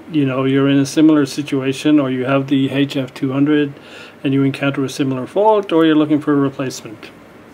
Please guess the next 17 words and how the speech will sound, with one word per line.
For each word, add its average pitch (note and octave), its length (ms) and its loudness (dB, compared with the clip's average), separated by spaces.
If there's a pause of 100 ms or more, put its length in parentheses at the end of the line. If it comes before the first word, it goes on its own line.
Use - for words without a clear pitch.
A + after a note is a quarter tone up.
(580)
I C#3 200 -2
get E3 240 0
the D#3 60 -2
general E3+ 400 4
feeling D3 440 2
that C#3 160 -2
this D3 260 -2
is C3+ 160 0
a C3+ 80 -4
sort C#3 240 -2
of C3 100 -4
step - 340 -6
up D3 220 -2 (800)
in D#3 120 4
the C#3 80 0
technology. C3+ 1000 -4 (720)
Um, C#3+ 560 0